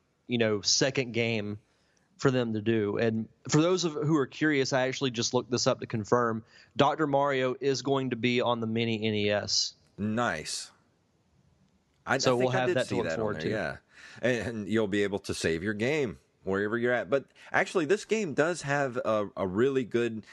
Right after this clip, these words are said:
Speaker 2: it's not necessarily a save feature, but whenever you do, I don't wanna say, like, f-, you, you fail a board, it's game over, but you can go back to that same board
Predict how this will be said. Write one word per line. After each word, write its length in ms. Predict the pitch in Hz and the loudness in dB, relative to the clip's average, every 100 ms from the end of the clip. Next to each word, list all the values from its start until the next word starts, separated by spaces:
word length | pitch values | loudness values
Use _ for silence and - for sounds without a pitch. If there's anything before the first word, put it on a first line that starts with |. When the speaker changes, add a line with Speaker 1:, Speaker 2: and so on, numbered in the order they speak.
| - | -14
Speaker 2:
it's 120 | - | 0
not 140 | 226 208 | 0 2
necessarily 680 | 214 - 139 135 135 120 92 | -2 -2 -2 2 2 2 -2
a 60 | |
save 460 | - - 95 101 110 | -4 -2 0 0 -2
feature, 560 | - 131 127 135 131 - - - - - | -2 -2 0 -2 -2 -8 -20 -20 -20 -14
but 600 | 92 92 139 127 113 _ _ _ _ _ _ _ _ | -8 2 2 2 -2 _ _ _ _ _ _ _ _
whenever 520 | - 123 135 143 143 | -4 0 2 0 0
you 420 | 139 120 123 123 117 | -2 0 0 0 -2
do, 960 | 95 113 123 131 131 123 107 50 71 - - | -2 0 2 0 -2 -4 -8 -14 -18 -18 -8
I 120 | 101 | -4
don't 80 | 104 | -2
wanna 100 | 98 | -2
say, 500 | - 104 87 85 69 | -2 -2 -2 -4 -4
like, 300 | 67 90 87 | -2 -2 -4
f-, 200 | - - | -12 -10
you, 160 | 139 110 | -4 -2
you 160 | 107 | 0
fail 480 | 98 - 113 110 113 | -4 0 2 2 0
a 60 | 95 | -2
board, 540 | 78 85 98 120 131 - _ _ - | -2 0 2 0 -2 -10 _ _ 0
it's 200 | 110 - | 0 2
game 320 | - 120 110 | 0 2 0
over, 500 | 117 117 98 90 90 _ _ _ _ | 0 0 0 -2 -4 _ _ _ _
but 500 | - 101 120 104 98 _ _ | -6 2 2 2 -4 _ _
you 180 | 143 190 | -2 -2
can 180 | 185 135 | 0 0
go 140 | 113 | 0
back 340 | 92 107 98 - | 0 -2 -2 -4
to 100 | 92 | -2
that 180 | 87 | -2
same 320 | - 98 90 78 | -2 -2 -2 -2
board 480 | 82 78 58 - | -2 -2 -4 -10